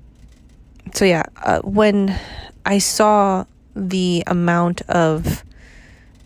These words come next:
followers that we had, which was less than a hundred, uh, and the numbers weren't increasing, it just got really just, like,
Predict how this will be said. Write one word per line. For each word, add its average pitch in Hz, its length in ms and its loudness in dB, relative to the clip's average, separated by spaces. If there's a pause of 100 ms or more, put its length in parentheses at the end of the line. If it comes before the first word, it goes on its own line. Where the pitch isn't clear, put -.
(180)
followers 185 520 2
that 160 100 -2
we 156 120 -4
had, 170 500 0 (160)
which 170 240 -2
was 160 480 -2
less 180 240 0
than 170 160 -4
a 160 60 -2
hundred, 156 520 -2 (720)
uh, 156 480 2 (400)
and 175 220 0
the 170 60 2
numbers 185 440 2
weren't 175 200 -2
increasing, 165 840 -4 (640)
it 190 180 0
just - 240 -2
got - 220 -2
really 165 240 0
just, 156 340 -6
like, - 360 -8